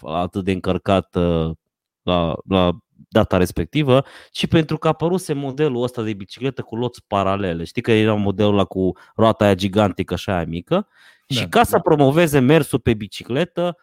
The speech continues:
Speaker 1: primarul ăsta mergea, bă, în fiecare zi pe, pe, la serviciu cu bicicleta. Mi s-a părut o chestie foarte tare.
Speaker 2: Dar avea fabrică
Speaker 1: Apro-,
Speaker 2: de
Speaker 1: a,
Speaker 2: biciclete?
Speaker 1: apropo de faptul că o,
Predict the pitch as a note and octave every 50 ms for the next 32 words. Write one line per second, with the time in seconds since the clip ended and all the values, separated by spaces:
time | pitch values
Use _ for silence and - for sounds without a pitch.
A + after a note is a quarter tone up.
0 | _ _ _ _ F#3 G#3 A3 A#3+ G#3+ G3+ G3+ F#3+ - - F3 D#3+ E3+ D#3+ E3 F#3+
1 | F3 D#3+ D3+ - _ C3+ E3 E3+ D3 C#3+ C#3+ C#3+ - - F3 D3+ C3 - - A#2+
2 | A2 G#2+ G#2+ A#2 C3 A#2 - G#2 G2+ G#2 A2 - _ - G#2+ G#2 G2+ G2 D#2 -
3 | F2+ G2+ G2 F2 - G#2 A2 G2+ - - - F2+ E2+ F2+ - - F2 D#2+ - F#2
4 | G#2+ G#2+ - - B2+ A#2+ - G#2 - A2 - - G#2+ F#2 - B2 G#2 F#2 - F#2+
5 | - - - F2 F2+ B2 C#3+ _ _ _ _ _ - A#2+ A#2 A2+ B2+ C3 - C3
6 | C#3 C#3 D3 E3 D#3 F3+ F3 E3 C3+ - - - B2+ C3 - C#3+ D#3 - - E3+
7 | D#3+ - G3+ F#3+ E3+ D#3 - E3+ D#3+ - - D3 - D3+ D3 C3+ A#2+ A#2 C3+ C#3
8 | C3+ C3 B2+